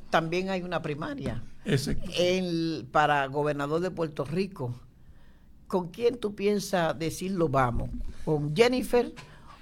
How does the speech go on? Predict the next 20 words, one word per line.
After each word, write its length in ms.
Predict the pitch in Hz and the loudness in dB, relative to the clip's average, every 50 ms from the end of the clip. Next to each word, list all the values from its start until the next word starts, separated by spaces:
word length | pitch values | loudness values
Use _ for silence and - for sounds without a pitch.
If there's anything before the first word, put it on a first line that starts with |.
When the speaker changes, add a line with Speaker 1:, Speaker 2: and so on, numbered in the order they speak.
| - - - | -20 -10 2
Speaker 1:
o 180 | - 165 156 - | 4 4 4 4
con 200 | - 156 151 139 | 2 -2 -2 0
Pierluisi? 480 | 156 143 135 123 113 123 - - - - - - - - | -2 -2 -2 -4 -6 -8 -10 -12 -14 -16 -16 -14 -2 2
Speaker 2:
Yo 120 | - 139 | 2 4
aprendí 240 | 143 190 180 175 190 | 6 6 6 6 6
una 140 | 185 175 170 | 6 6 4
cosa 200 | 185 180 190 160 | 2 2 2 2
bien 180 | 156 156 151 151 | 2 2 2 2
sencilla, 440 | - 185 151 - - 147 143 143 - | 2 2 0 2 0 0 0 2 2
que 100 | 151 147 | 0 2
los 140 | 139 135 143 | 2 2 0
incumbentes 580 | 143 - 196 156 147 151 160 185 - - 156 | 0 -2 -2 0 0 2 0 0 0 -2 -2
no 80 | 147 139 | -2 -2
se 120 | - 151 | -4 -4
retan. 380 | 135 135 123 110 - 113 113 - - - - - - - - - - - - - - - - - - - - - - - - | -6 -6 -6 -8 -8 -12 -14 -14 -16 -20 -20 -20 -20 -20 -20 -20 -20 -20 -20 -20 -20 -20 -20 -20 -20 -20 -20 -20 -20 -20 -14
Speaker 1:
Los 200 | - 127 127 131 | -10 -8 -6 -4
incumbentes 840 | 127 127 127 127 - 131 123 131 127 131 151 175 208 - - 156 147 | -4 -6 -6 -8 -8 -6 -4 -4 -2 -4 -4 -6 -8 -8 -8 -8 -6
no 100 | 123 127 | -6 -6
se 160 | 127 - 139 | -6 -6 -8
retan. 360 | 127 135 107 87 - - - | -8 -8 -10 -14 -14 -16 -18